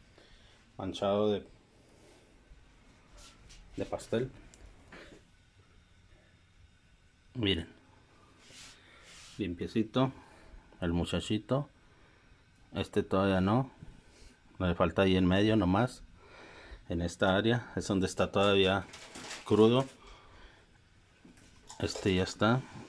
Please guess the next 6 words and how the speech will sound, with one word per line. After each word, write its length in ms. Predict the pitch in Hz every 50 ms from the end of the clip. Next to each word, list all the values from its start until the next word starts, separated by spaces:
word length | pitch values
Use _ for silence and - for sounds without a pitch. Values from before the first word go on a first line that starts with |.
| - - - - - - - - - - - - - - _ - - _ - - _ _ - - - - - _ _ _ _ _ - - - - - - - - _ _ _ _ _ _ _ _ - - - - - - - - - - - _ _ _ _ _ _ _ _ _ _ - - - - - - - - - -
Los 180 | - 104 110 110
voy 120 | 110 127
a 20 | 131
dejar 160 | 131 156 143
otro 240 | 143 135 147 143 139
ratito. 480 | 135 123 - 131 117 - 98 - -